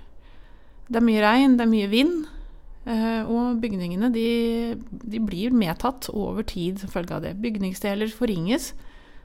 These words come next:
eh, sakte, men sikkert, og etter en viss tid så må man gjøre utskiftninger.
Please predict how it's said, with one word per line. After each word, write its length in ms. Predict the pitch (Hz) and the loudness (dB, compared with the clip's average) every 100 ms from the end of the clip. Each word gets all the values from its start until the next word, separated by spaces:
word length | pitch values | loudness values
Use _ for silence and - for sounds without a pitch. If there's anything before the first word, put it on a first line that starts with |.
| - - - 240 | -20 -20 -14 -6
eh, 720 | 220 226 226 220 214 214 208 | -4 -2 -2 -4 -4 -6 -4
sakte, 380 | 269 269 - | -6 -6 0
men 140 | 247 262 | 4 6
sikkert, 480 | 254 254 359 - - - - - - - | 4 0 -2 -2 -10 -16 -18 -20 -16 -2
og 120 | 262 | 0
etter 140 | 254 277 | 2 4
en 100 | 254 | 4
viss 180 | 220 | 4
tid 240 | - 196 190 | -4 -4 -4
så 120 | 220 | -2
må 180 | 196 170 | -4 -4
man 180 | 175 185 | -4 -2
gjøre 480 | 185 151 147 151 | -2 -2 -2 -4
utskiftninger. 560 | 143 - - - 180 | -4 -8 -10 -8 -6